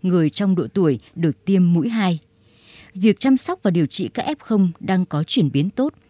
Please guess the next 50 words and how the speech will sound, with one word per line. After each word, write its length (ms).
Số 200
ca 220
trở 160
nặng 260
và 100
tử 220
vong 260
giảm 200
hẳn. 260
Tuy 100
nhiên, 360
do 220
chủng 260
Delta 500
có 140
tốc 220
độ 120
lây 160
nhiễm 300
cực 280
nhanh 360
và 320
rất 180
nguy 140
hiểm, 280
số 200
ca 140
F 180
không 300
ngoài 140
cộng 220
đồng 220
của 120
thành 180
phố 440
vẫn 160
còn 260
ở 240
mức 200
khá 220
cao. 240
Thành 160
phố 200
là 160
trung 180
tâm 200
kinh 180
tế 160
xã 200
hội 240